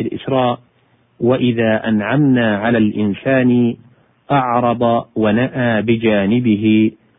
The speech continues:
وإذا مسه الشر كان يئوسا".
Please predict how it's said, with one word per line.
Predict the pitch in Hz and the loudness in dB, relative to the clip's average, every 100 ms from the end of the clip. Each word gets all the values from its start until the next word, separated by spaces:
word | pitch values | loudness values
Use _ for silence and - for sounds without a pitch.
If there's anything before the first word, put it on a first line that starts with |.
| _ _ | _ _
وإذا | 120 143 139 113 104 | -2 2 2 2 2
مسه | 101 139 - 120 120 | 0 -2 -4 -4 -4
الشر | - 147 123 107 104 98 - _ _ _ _ | -4 -4 0 2 2 0 -4 _ _ _ _
كان | - 127 98 | -2 0 0
يئوسا". | 92 104 117 117 87 85 78 | 0 0 0 -2 -2 -8 -10